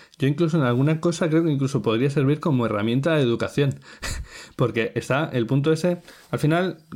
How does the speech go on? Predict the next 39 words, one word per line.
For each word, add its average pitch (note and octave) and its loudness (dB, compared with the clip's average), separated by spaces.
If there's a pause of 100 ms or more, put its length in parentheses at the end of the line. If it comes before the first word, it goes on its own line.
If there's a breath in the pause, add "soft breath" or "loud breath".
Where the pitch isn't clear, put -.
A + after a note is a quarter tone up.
(120)
lo B2 0
que A2+ 0
decíamos, A2+ 0
bueno, A#2 0
pues, A2+ -4
eh, A2+ -2
en-, A2+ -6
entras C3 -2
en B2+ 0
esas B2 -4
salas, D3 0
te B2+ -2
van A#2+ 0
explicando, C#3 0 (220 loud breath)
te B2+ 0
dan B2 2
la B2 2
herramienta B2+ 0
de C#3 2
portales, D#3+ 0
y D#3 2
al C#3+ 0
final D3 0
tú D#3 0
con D#3 2
la D3 2
herramienta D3 2
de D3+ 2
portales C#3+ 0
lo C3 0
que A#2 -2
puedes A#2+ -2
hacer A#2+ -2
es A#2 -2
abrir B2 2
un C#3 0
portal B2+ 0
de D3 2
entrada F3+ 0